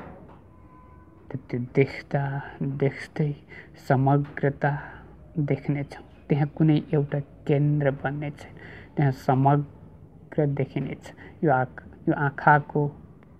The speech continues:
जुन एरिया छ, त्यो सबै समग्र रूपमा देख्नेछौ, त्यो समग्र भोग्नेछौ। यहाँ खोज रहँदासम्म एउटामा जानेछ। जब खोज सकिन्छ, जब होस मात्र रहन्छ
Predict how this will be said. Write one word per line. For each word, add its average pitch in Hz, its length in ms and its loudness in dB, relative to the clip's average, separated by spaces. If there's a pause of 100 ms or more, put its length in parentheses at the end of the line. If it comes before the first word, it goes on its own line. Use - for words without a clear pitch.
(480)
जुन 131 240 0
एरिया 131 640 4
छ, - 60 -4
त्यो 143 260 -2
सबै 147 460 2
समग्र 147 800 0
रूपमा 139 300 -4
देख्नेछौ, - 640 -10 (360)
त्यो 151 100 2
समग्र 143 720 0
भोग्नेछौ। 139 680 -6 (1900)
यहाँ 160 200 0 (120)
खोज 151 540 8
रहँदासम्म 139 680 0 (460)
एउटामा 143 520 2
जानेछ। 147 500 -4
जब 143 380 0
खोज 147 560 2
सकिन्छ, 135 640 -6 (1160)
जब 127 200 -4
होस 135 720 4
मात्र 123 380 -4
रहन्छ 120 540 -6